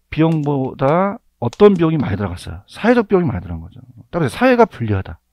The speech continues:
그러니까 사회적 비용이 많이 들어간 거죠. 하실 수 있겠어요? 어, 사회적 비용. 그러면 개인적인 비용을 줄이니까 가소생산, 과대생산. 그럼 누가 개입할 수밖에 없어? 어, 그럼 정부는 어떻게 돼요?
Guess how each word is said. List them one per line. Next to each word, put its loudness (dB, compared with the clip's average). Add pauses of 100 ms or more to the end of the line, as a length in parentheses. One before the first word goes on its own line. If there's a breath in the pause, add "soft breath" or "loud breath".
(100)
그러니까 -12
사회적 -4
비용이 0
많이 -6
들어간 -12
거죠. -20 (480)
하실 -10
수 -12
있겠어요? -10 (220)
어, -12
사회적 -8
비용. -8 (1300 loud breath)
그러면 -2
개인적인 4
비용을 2 (180)
줄이니까 0 (260)
가소생산, 2
과대생산. -2 (840 soft breath)
그럼 -6
누가 8
개입할 0
수밖에 -8
없어? -16 (480)
어, -8
그럼 -10
정부는 2
어떻게 -4
돼요? -8